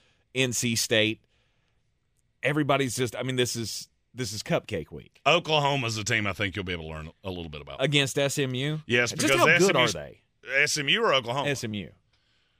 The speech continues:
Speaker 2: They're talented enough to be a real fly in your ointment. They can score really easily. If Oklahoma, and now look, I'm not saying they're gonna beat 'em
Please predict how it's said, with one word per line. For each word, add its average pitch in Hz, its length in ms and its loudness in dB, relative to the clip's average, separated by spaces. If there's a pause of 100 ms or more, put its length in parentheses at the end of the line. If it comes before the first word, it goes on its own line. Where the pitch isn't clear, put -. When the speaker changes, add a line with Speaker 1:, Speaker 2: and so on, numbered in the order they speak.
(100)
Speaker 2:
They're 143 220 -2
talented 131 520 0
enough 107 260 -4
to 98 80 -14
be 101 180 -2
a 92 80 -4
real 113 680 -2
fly 107 400 0
in 92 100 -2
your 85 220 -12
ointment. 78 380 -14
They 123 140 2
can 117 200 -10
score 104 680 -4 (200)
really 113 720 -2
easily. 80 560 -8 (1700)
If 165 200 4
Oklahoma, 196 400 2
and 143 100 0
now 156 160 4
look, 143 220 0
I'm 151 120 0
not 170 180 2
saying 151 220 0
they're 127 100 -2
gonna 117 120 -4
beat 120 200 2
'em 98 120 -8